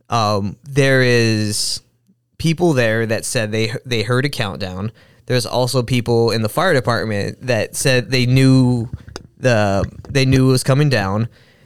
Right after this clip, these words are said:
There's also that, that footage from B B C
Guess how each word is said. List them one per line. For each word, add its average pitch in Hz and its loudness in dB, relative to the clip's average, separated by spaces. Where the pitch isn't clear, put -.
There's 127 2
also 123 2
that, 104 0
that 113 -2
footage 127 0
from 123 -2
B 120 2
B 120 2
C 113 0